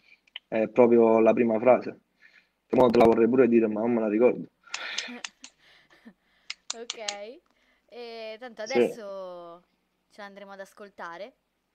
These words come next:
Speaker 2: così
Speaker 1: Sì.
Speaker 2: ti rinfreschi anche la memoria. E
Speaker 1: Ok, mo, mo metto pure le cuffie, me l'ascolto pure, che un sacco di tempo morto.
Speaker 2: Esatto, esatto. E adesso datemi one second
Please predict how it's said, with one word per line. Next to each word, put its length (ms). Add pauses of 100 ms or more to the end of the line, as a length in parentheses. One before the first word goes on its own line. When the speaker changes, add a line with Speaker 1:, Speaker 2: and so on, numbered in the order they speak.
(280)
Speaker 2:
così 280
Speaker 1:
Sì. 640 (1000)
Speaker 2:
ti 100
rinfreschi 460
anche 200
la 100
memoria. 600
E 580
Speaker 1:
Ok, 260 (140)
mo, 240
mo 140
metto 280
pure 120
le 100
cuffie, 280
me 60
l'ascolto 360
pure, 140
che 40
un 80
sacco 280
di 100
tempo 220
morto. 100
Speaker 2:
Esatto, 680
esatto. 760 (420)
E 880
adesso 600 (580)
datemi 480 (120)
one 260
second 720